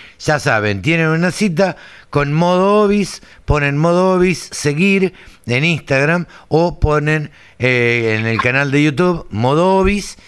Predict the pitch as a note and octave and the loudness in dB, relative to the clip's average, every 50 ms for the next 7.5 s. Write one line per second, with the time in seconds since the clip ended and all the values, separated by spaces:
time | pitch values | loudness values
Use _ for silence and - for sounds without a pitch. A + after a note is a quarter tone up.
0 | - - - A2 C3+ C3+ C3 C#3 D3+ D#3+ E3 D#3 - - - - _ _ _ _ | -20 -14 -4 -2 0 0 0 0 0 -2 -2 -6 -10 -18 -20 -20 _ _ _ _
1 | _ - C3+ C#3 C#3 C3 B2+ C3 C#3 C3 C3 B2 A#2 - C#3+ C#3+ C#3 C3 B2+ A#2+ | _ -2 0 0 0 0 0 0 0 0 0 -2 -2 -2 -2 -2 0 0 0 0
2 | A#2+ A2+ - D3 B2+ A#2+ A#2+ A2 F#2 D#2 G#2 - - C3+ A#2+ B2 A#2+ A2+ F#2+ B2+ | 0 0 -2 -4 -4 -2 -4 -4 -4 -4 -4 -4 -4 -2 -2 -2 -4 -2 -2 -4
3 | B2+ B2 A#2+ B2+ B2+ A#2+ - - - - - - - - - B2+ A#2+ A#2+ A#2 A#2 | -2 -2 -2 -2 -4 -4 -8 -16 -20 -20 -20 -20 -8 -4 -2 -2 0 0 0 0
4 | A2 A2 A2 G#2+ G#2 G2 G2 F#2+ E2+ - - - - - - - - - E3+ F#3 | 0 0 0 0 0 0 0 0 -2 -4 -8 -16 -20 -20 -20 -12 -4 -2 0 2
5 | G3 F#3+ E3+ C3+ F2+ - - _ _ _ - C3+ C#3 A#2 F3 D#3+ E3 G3 F3+ D#3+ | 2 2 2 0 -2 -4 -10 _ _ _ -4 -4 -2 0 0 0 0 0 0 0
6 | D3 F3 G3 G3+ D3 C3 F3 D#3+ A2+ C3 A#2+ - C3 B2+ B2+ - D#3+ D#3 E3 E3 | 0 0 0 -2 -2 -2 -2 -2 -2 -2 -2 -2 -2 -2 -2 -2 -2 0 0 0
7 | E3 C#3+ D3+ E3+ F3+ F3 D#3 A#2+ F2+ C#2+ | 0 0 0 2 2 2 0 -2 -4 -6